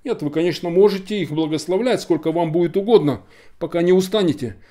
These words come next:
Но над этими людьми всё равно будет срабатывать другой закон, закон проклятия. Пока они не раскаются в своём поведении,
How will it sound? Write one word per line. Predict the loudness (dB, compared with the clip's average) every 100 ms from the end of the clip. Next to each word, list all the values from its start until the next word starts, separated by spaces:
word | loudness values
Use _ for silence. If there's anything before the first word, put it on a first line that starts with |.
| -20 _ -12
Но | -6 -2 -2
над | -2 2
этими | 2 2 -2 0
людьми | 0 -2 -2 -2
всё | -2 -2
равно | -2 -2 0
будет | 0 0
срабатывать | 0 0 0 0 -2 0
другой | 0 2 4 4
закон, | 4 0 2 2 0 -8 _ _ -14
закон | -8 -4 0 0
проклятия. | 0 0 0 0 -6 -12 _ -20 -20 -20 -16
Пока | -10 -4
они | -2 0
не | 0
раскаются | 0 0 0 0 0
в | -2
своём | 0 0 0
поведении, | 0 0 2 2 2 2 -2